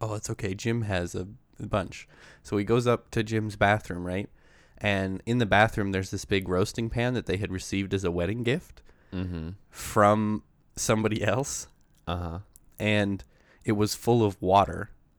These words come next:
Speaker 1: on the floor of Jim's bathroom.
Speaker 2: Uh-huh.
Speaker 1: And he's like, "What the hell? We haven't even, like, we just got that. Why does he have it?" And he goes, and Jim's not home, so he goes and finds Sean. He's like,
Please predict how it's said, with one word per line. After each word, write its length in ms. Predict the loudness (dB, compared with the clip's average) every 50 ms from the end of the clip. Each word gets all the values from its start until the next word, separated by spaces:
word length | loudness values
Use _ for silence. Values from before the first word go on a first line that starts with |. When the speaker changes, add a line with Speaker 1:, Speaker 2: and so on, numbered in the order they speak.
| _ _ 0
Speaker 1:
on 160 | 0 2 2
the 80 | 0 -4
floor 560 | -4 -6 -14 -2 2 4 4 6 6 4 2
of 160 | 0 -4 -4
Jim's 240 | -4 -4 -4 -4 -4
bathroom. 600 | -2 -2 -2 -2 -4 -8 -12 -14 -12 -12 -14 -14 -18 _ _ _ _ _ _ _ _ _ _ _ _ _ _ _
Speaker 2:
Uh-huh. 300 | -10 -8 -6 -8 -8 -8 -10 -12 _ _ _ _ -2
Speaker 1:
And 540 | 2 2 4 4 4 4 2 0 -4 -6 -10
he's 220 | -8 -6 -6 -4 -2
like, 340 | -2 -4 -4 -6 _ -20 -20 _ _ _ _ _ _ _ _
"What 220 | -4 -4 -4 -2 0
the 80 | -2 0
hell? 240 | 2 2 4 4 4
We 100 | 4 4
haven't 220 | 2 2 2 2
even, 280 | 0 2 2 0 -2 -2
like, 180 | -2 -2 -2 0
we 120 | 0 0
just 400 | 0 2 2 2 2 2 0 0
got 260 | 2 4 4 4 2 0
that. 220 | -4 -2 -2 0
Why 160 | 2 2 2
does 160 | 2 0 -2
he 120 | -2 -4 -2
have 280 | 0 2 2 2 2
it?" 140 | 0 -8 -10 -12 _ _ _ _ _ _ _ _ _
And 260 | -4 -2 0 0 0
he 100 | 0 0
goes, 460 | 2 4 4 4 4 4 0 -2 -8 -12 _ _ _ _ _ _ _ _ _ -2
and 300 | -2 0 0 -4 -4 0
Jim's 260 | 0 0 2 2 2
not 180 | 0 0 0
home, 300 | 0 -2 0 0 0 -2
so 160 | -6 -2 0 0
he 80 | 2
goes 220 | 2 2 0 0 0
and 100 | -4 -4
finds 240 | -4 -4 -4 -4
Sean. 220 | -4 -4 -2 -2 -2
He's 160 | -4 -2 -4
like, 160 | -4 -6 -6